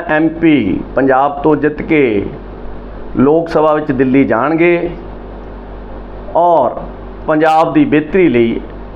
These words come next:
ਉਹ ਆਵਾਜ਼ ਉਠਾਉਣਗੇ। ਇੱਕ ਵਾਰੀ ਫੇਰ ਸਾਰਿਆਂ ਦਾ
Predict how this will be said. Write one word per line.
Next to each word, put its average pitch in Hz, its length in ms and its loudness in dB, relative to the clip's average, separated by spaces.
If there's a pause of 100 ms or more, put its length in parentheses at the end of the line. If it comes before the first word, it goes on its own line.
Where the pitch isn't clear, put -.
(300)
ਉਹ 165 300 2
ਆਵਾਜ਼ 117 360 2
ਉਠਾਉਣਗੇ। 90 640 -2 (1080)
ਇੱਕ 170 180 2
ਵਾਰੀ 160 200 4
ਫੇਰ 175 420 4
ਸਾਰਿਆਂ 147 400 2
ਦਾ 139 360 2